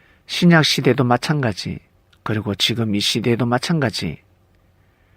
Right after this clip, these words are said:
하나님의 뜻을 위해서 스스로 고자의 삶을 살아가는 사람들이 있습니다. 그리고 태어날 때부터 고자된 자들이 있습니다. 안식일을 지키며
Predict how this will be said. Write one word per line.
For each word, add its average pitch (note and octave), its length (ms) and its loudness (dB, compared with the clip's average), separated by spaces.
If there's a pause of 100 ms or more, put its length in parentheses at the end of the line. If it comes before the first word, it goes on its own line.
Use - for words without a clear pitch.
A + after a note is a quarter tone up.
(1200)
하나님의 D#3 460 4
뜻을 D3 380 0
위해서 A2 360 0
스스로 B2 600 0 (280)
고자의 B2+ 380 2
삶을 G#2+ 440 -4
살아가는 G#2+ 500 -4
사람들이 A#2+ 440 -6
있습니다. G#2 520 -6 (1700)
그리고 A2 280 2
태어날 A#2+ 380 2
때부터 A#2 540 2 (800)
고자된 C#3+ 720 2
자들이 G#2+ 360 -4
있습니다. F#2+ 540 -8 (1900)
안식일을 B2+ 600 2
지키며 C3 640 -2